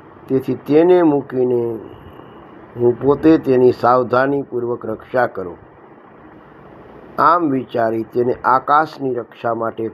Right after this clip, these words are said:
ઘર બનાવ્યું. હે રઘુનંદન, પછી એ ઘરની અંદર એને એવી ધારણા કરી લીધી કે આ આકાશ મારું છે, આનું રક્ષણ મેં કર્યું છે.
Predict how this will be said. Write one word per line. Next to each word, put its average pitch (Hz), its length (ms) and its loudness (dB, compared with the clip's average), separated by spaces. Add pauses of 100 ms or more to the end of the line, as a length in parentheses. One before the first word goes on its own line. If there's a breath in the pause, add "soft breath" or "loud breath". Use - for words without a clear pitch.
ઘર 117 220 0
બનાવ્યું. 123 760 0 (1900)
હે 170 120 6
રઘુનંદન, 180 840 2
પછી 190 600 -2 (640)
એ 175 140 6
ઘરની 156 440 2
અંદર 170 300 2
એને 160 160 0
એવી 160 280 0
ધારણા 123 440 -2
કરી 113 260 -10
લીધી 107 340 -14 (1040)
કે 131 160 0
આ 135 340 4
આકાશ 143 440 -2
મારું 120 400 -10
છે, 107 300 -14 (1600)
આનું 147 340 2
રક્ષણ 131 400 -4
મેં 120 240 -4
કર્યું 113 400 -8
છે. 98 280 -14